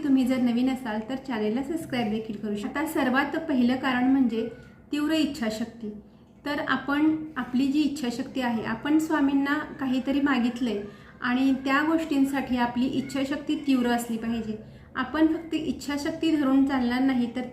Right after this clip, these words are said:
त्या विश्वासाने आपण ते कामसुद्धा केलं पाहिजे. इच्छाशक्ती आपली तीव्र असली पाहिजे, तेव्हाच आपल्याला स्वामींच्या कृपेचा अनुभव घेता येईल. आता बऱ्याच भक्तांचा असं असतं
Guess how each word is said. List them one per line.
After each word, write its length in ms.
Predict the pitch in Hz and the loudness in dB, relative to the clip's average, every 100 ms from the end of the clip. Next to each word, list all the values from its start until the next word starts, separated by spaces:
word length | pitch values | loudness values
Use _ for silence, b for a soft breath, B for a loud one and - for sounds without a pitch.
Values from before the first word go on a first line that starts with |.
| - | -6
त्या 160 | 262 277 320 330 - | -2 0 -2 -6 -8
विश्वासाने 680 | 240 262 - 247 269 294 294 | -2 -2 -2 -4 -2 -2 -2
आपण 260 | 285 277 247 | -2 0 0
ते 140 | 269 269 - | 0 -4 -2
कामसुद्धा 560 | 262 294 311 254 226 | 0 2 2 0 -2
केलं 300 | 247 254 226 | -2 -2 -2
पाहिजे. 380 | 233 247 226 247 - B B B | -2 -2 -2 -4 -8 B B B
इच्छाशक्ती 680 | 262 233 - 269 277 277 262 | -6 -6 -4 -2 -2 -4 -6
आपली 220 | 262 269 - - | -2 -2 -2 2
तीव्र 260 | 269 302 | 4 4
असली 260 | 311 - 247 | 2 0 -4
पाहिजे, 400 | 247 233 214 254 B B B - | -2 -2 -2 -4 B B B -2
तेव्हाच 280 | 294 349 | 0 2
आपल्याला 300 | 359 285 269 | 0 0 0
स्वामींच्या 500 | 262 269 240 233 262 | 0 0 2 2 0
कृपेचा 500 | 262 262 226 220 262 277 - | -2 -2 -2 -2 -2 -6 -4
अनुभव 400 | 240 233 226 240 | 0 2 2 2
घेता 260 | 240 - 196 | 2 -2 -2
येईल. 260 | 202 196 202 B B B B | -2 -2 -6 B B B B
आता 320 | 247 233 294 311 | -6 -2 -2 0
बऱ्याच 340 | 269 277 311 311 | 2 2 2 2
भक्तांचा 520 | 349 302 269 285 285 277 277 | -2 2 2 2 0 0 -4
असं 180 | 269 269 | 0 0
असतं 400 | 277 277 247 | 0 -2 -6